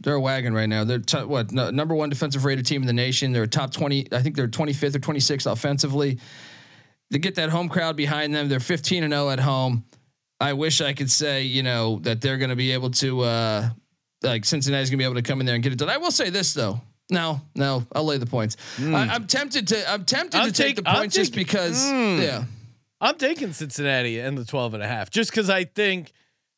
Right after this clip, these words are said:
Speaker 3: at some point this Houston team is gonna have a minor letdown, not necessarily lose the game outright, but,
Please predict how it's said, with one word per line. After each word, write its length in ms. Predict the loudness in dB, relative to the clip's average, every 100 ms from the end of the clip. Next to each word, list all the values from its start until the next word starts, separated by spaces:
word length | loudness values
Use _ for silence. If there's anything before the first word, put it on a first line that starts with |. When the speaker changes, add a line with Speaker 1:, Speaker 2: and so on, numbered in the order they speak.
| _
Speaker 3:
at 160 | -2 0
some 260 | 0 0
point 440 | 0 0 2 0 -4
this 180 | -6 -4
Houston 340 | -4 -4 -6
team 240 | -4 -2
is 140 | -4 -4
gonna 260 | -4 -2
have 260 | 0 -2 -2
a 120 | -4
minor 340 | -2 -2 -2 -2
letdown, 480 | -2 -2 -2 -2
not 180 | 0 0
necessarily 440 | -2 -2 0 0 0
lose 240 | -2 -4
the 40 |
game 220 | -4 -2 0
outright, 460 | 0 -2 -8 -12 -2
but, 380 | 0 0 -4